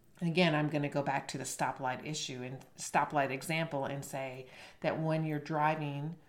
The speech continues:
and the light is red, you decide whether or not you're gonna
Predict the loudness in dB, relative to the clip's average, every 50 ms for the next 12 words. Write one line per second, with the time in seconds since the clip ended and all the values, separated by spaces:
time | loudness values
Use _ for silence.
0 | _ _ _ -20 -20 -20 -20 -20 _ _ _ _ -20 -20 _ -20 _ _ _ _
1 | -4 -2 0 0 0 -2 -6 -6 -4 -2 0 2 4 4 4 4 2 0 -4 -10
2 | -8 -6 -6 -6 -6 -6 -2 0 2 4 4 4 2 2 -2 -4 -6 -10 -12 -18
3 | -20 -20 -20 -20 -20 -12 -10 -8 -6 -4 -2 0 0 0 0 0 0 0 -2 -2
4 | -2 0 2 2 2 2 0 0 0 0 2 2 2 2 2 2 0 0 -2 -4
5 | -4 -2 -4 -4